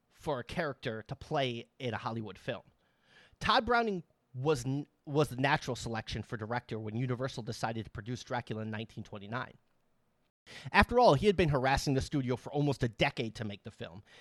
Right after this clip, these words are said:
and with the stage play now having been a huge success just two years earlier, Edward Van Sloan as Van Helsing was a no-brainer. Yet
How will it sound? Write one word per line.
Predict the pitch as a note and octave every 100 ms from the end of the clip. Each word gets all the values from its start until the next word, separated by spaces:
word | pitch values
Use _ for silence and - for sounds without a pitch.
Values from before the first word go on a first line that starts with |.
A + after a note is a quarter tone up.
| -
and | D3 D3
with | C#3+
the |
stage | - - A#3+
play | - A3+
now | E3 D#3+
having | D#3 D3 C#3+
been | C3 B2
a |
huge | - A#2
success | - - G#3+ F#3+ -
just | - - C3 -
two | -
years | B2+ A2+ A2+
earlier, | D3+ G3 G3 G3 - - - -
Edward | F#3 G#3 G3
Van | E3 E3+
Sloan | - F#3 E3+
as | C3
Van | - B2+
Helsing | B2+ C#3+ - B2
was | B2
a | A#2
no-brainer. | A#2 A2+ A#2 A2+ G2 - _ _ _ _ _ _ _
Yet | B2+ E3+